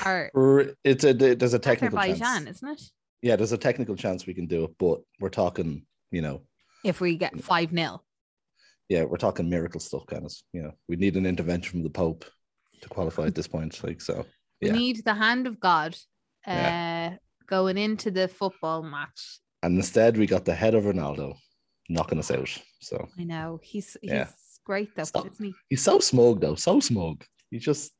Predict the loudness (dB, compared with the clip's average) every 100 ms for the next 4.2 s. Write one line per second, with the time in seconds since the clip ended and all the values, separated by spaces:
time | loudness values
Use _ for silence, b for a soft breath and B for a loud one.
0 | -6 -4 -4 -8 _ -6 0 6 6 6
1 | 2 2 2 0 -4 -2 -2 -4 -6 -12
2 | -12 -12 -14 0 4 6 8 10 8 6
3 | 0 -4 -2 -2 -2 0 -2 -2 -8 -2
4 | 0 0